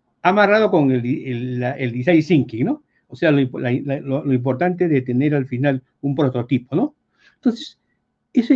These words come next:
esa, ese, esos temas, por ejemplo, están en vigencia ahora, pero tienen que estar acompañados en realidad de, de plataformas digitales. Y ese es uno de los temas que creo que de repente vamos a verlos en una próxima,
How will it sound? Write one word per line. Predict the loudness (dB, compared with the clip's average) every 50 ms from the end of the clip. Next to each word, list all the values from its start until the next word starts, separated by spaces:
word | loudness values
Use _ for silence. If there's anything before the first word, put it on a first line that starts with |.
| 2 2 0
esa, | 2 2 2
ese, | 2 0 -4 -4 -4 -6 -4 -4 -2 -4 -4
esos | -2 -2 -4 -2 -2
temas, | 0 0 2 2 2
por | 2 2 2
ejemplo, | 2 4 2 2 2 0 -2 -2 -6 _ _ _ _ _ _ _ _ _ _ _ _
están | -8 0 2 4 6 6
en | 6 6
vigencia | 6 6 8 8 8 8 6 4 -2
ahora, | -4 -4 -10 -16 _ _ _ _ _ _ _ _ _ _ _ _ _ _ _ _ _ _ _ _ _ _ _
pero | _ -2 0 0 -2 -4 -6 _ _ _ _ _ _ _ _ _ _ _ _ _ _ _ _ _ _
tienen | -2 0 2 2 0
que | 0 0
estar | 0 2 2 2
acompañados | 2 2 0 -2 0 0 0 2 2 2 2 0 0 -2
en | -4 -6
realidad | -4 -4 -2 0 2 2
de, | 2 0
de | -2 -4 -6 -6
plataformas | -6 -6 _ -8 -8 -8 -8 -8 -12 -14 -12 0 4 6 6 6 6 4 2 0 -2 -2 -2
digitales. | -4 -4 -4 -6 -6 -6 -6 -6 -8 _ _ _ _ _ _ _ _ _ _ _ _ _ _ _ _ _ _ _ _ _ _
Y | -2 -2
ese | 0 0 -2
es | -2 0
uno | 0 2
de | 2
los | 2 2 2 4
temas | 4 4 4 4 2 0
que | 0 0
creo | 2 2 2 2
que | 2 0
de | 0
repente | 0 0 -2 -2 -2 -2 0 0 0
vamos | 0 0 0 0 0
a | 0
verlos | 0 2 2 2 2 2
en | 0 0
una | 0 0 -2 -2
próxima, | -4 -6 -4 -2 -2 -2 0 -2 -2 -4 -6